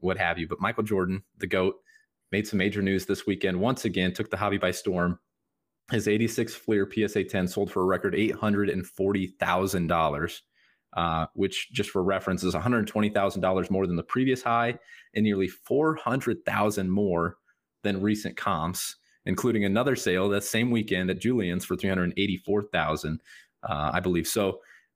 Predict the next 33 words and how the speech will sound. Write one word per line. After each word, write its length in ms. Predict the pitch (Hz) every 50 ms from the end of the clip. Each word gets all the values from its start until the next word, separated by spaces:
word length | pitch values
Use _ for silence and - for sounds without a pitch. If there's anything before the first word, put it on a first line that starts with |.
| _ _ _ _ _ _ _ -
why 640 | 92 98 107 120 127 147 156 156 160 156 151 - - -
on 180 | 113 120 107 -
earth 340 | 113 117 104 92 85 - - - -
did 180 | 98 87 87
this 500 | 98 101 104 104 - - - - - - _ _ _ _ -
Jordan 260 | - 110 107 104 98 98
P 160 | - 104 95
S 120 | 90 -
A 80 | 90 87
ten 300 | - - 104 92 87 82
go 120 | 87 87
for 160 | - - 90
eight 100 | 92 -
hundred 240 | - 98 90 90 87
forty 200 | - 95 92 87
grand? 280 | 80 - 85 76 - -
Is 120 | 85 85
it 80 | 98 90
a 40 | 95
legitimate 440 | 104 104 98 117 110 123 120 -
sale? 260 | - - 110 104 113 120
Should 160 | - 117 110
we, 160 | 113 113 - - -
should 180 | - - 127
we 60 | 123
be 140 | 117 113 107
calling 340 | 110 - 117 110 110 110 107
fraud 640 | 104 - - 110 104 101 104 107 113 120 120 - -
and, 300 | 98 98 92 92 87 92
and 160 | 95 98 98
coming 280 | - 117 104 104 98 95
out 220 | 98 98 90 -
with, 160 | 98 98 92